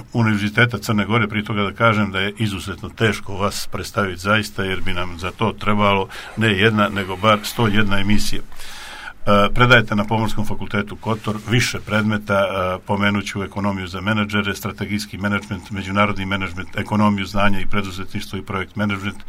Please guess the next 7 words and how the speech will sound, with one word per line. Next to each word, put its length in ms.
menadžment 480
pomorskog 520
prometa, 600
ekonomska 500
efikasnost 640
i 220
racionalnost, 840